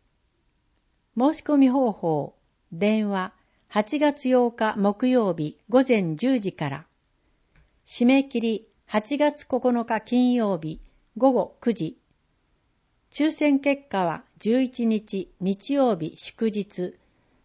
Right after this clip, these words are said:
午前十時以降に当選者のみ電話連絡。問い合わせ先、取手ウェルネスプラザ。電話七一の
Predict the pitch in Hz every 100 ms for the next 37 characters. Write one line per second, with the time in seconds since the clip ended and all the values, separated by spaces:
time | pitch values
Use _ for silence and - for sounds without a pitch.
0 | _ 294 269 254 202 175 233 240 247 247
1 | - 202 175 156 175 _ - 269 285 311
2 | 277 262 202 214 196 165 - 170 214 220
3 | 208 196 180 160 151 - 147 - _ _
4 | _ _ _ _ _ _ _ _ 254 269
5 | 262 247 240 226 202 208 196 - 175 -
6 | _ _ _ _ 226 254 269 240 220 -
7 | - 190 247 277 262 262 254 - 247 202
8 | 170 156 - _ _ _ _ _ - _
9 | _ _ _ _ _ _ 185 254 254 233
10 | 208 208 _ 180 208 269 294 294 - 190
11 | 175